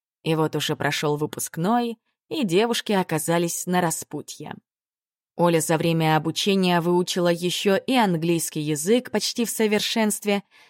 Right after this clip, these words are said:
и теперь ей страстно хотелось отточить разговорные навыки. Визу в С Ш А давали довольно быстро, благо было мирное время и страны дружили.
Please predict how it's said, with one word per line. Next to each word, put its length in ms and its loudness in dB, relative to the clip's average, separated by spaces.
и 140 -2
теперь 320 0
ей 160 -2
страстно 640 0
хотелось 500 -2
отточить 680 -4
разговорные 760 0
навыки. 640 -4
Визу 340 0
в 40 -10
С 120 -6
Ш 340 2
А 20 0
давали 400 2
довольно 480 2
быстро, 580 -2
благо 400 2
было 300 2
мирное 500 0
время 340 2
и 60 -2
страны 400 0
дружили. 640 -2